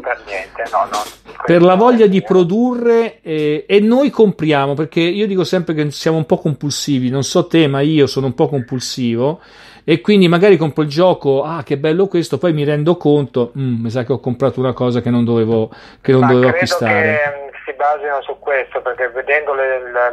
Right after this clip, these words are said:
Speaker 1: l'esempio dei board games, comunque richiedono molte novità, costanti novità, tutte le case. Quindi è un acquisto costante della novità. E infatti poi dopo tre quattro mesi il gioco lo trovi già al trenta per cento in meno.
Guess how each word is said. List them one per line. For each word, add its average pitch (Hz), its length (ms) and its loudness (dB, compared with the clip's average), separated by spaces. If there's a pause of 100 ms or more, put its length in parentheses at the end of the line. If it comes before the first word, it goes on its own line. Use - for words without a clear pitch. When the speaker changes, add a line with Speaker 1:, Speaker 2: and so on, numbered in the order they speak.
Speaker 1:
l'esempio 135 320 -6
dei 127 120 -4
board 127 220 -4
games, 135 480 -2
comunque 139 400 -6
richiedono 139 640 -6
molte 135 380 -4
novità, 120 580 -4
costanti - 480 -8
novità, 117 420 -8
tutte - 220 -8
le 117 100 -8
case. - 300 -4 (580)
Quindi 135 240 -6
è 127 60 0
un 131 100 -4
acquisto 151 460 -2
costante 135 540 -4
della 123 180 -4
novità. 110 560 -10 (180)
E 147 140 -2
infatti 120 500 0
poi 135 320 -4
dopo 127 240 -4
tre 131 200 -4
quattro 131 340 -4
mesi 135 380 -4
il 127 180 -10
gioco 131 320 -2
lo 123 120 -4
trovi 120 340 -8
già 123 320 2
al 117 100 -6
trenta 120 280 -8
per 117 160 -6
cento - 280 -14
in 113 100 -18
meno. 113 400 -10